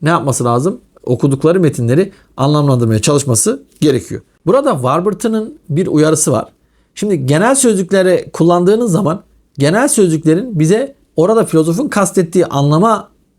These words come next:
dair bir bildirgise bulunmasının zor olduğunu söyler. Ama özellikle felsefe sözlüğünü alırsanız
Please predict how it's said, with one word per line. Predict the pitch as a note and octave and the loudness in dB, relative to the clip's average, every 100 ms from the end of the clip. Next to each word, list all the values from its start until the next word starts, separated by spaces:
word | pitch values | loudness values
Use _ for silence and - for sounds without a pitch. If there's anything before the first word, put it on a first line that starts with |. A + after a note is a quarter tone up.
| - | -6
dair | D3+ D#3+ D3+ C#3+ A#2+ - - | -2 0 2 0 -4 -10 -2
bir | D#3+ - - A#2+ | 0 0 -4 -2
bildirgise | C#3 D3+ E3 D#3 D3+ F#3+ E3+ | 0 2 2 2 2 0 0
bulunmasının | D#3+ E3+ D#3+ F#3 A3+ C#4+ - | 2 2 2 0 -2 -6 -8
zor | D3+ F3 F#3+ | 0 2 2
olduğunu | C3 C#3+ | 0 -4
söyler. | C#3 G#2 - - - - | -6 -8 -8 -18 -20 -8
Ama | C#3+ F3+ - | -2 -2 0
özellikle | A#2+ C#3 F3 | 0 0 0
felsefe | A3 E3 D3+ F#3+ A3 | 0 0 0 0 0
sözlüğünü | F#3 D3+ B2+ | 2 2 0
alırsanız | A#2+ E3+ F3 F3+ | 0 0 0 -2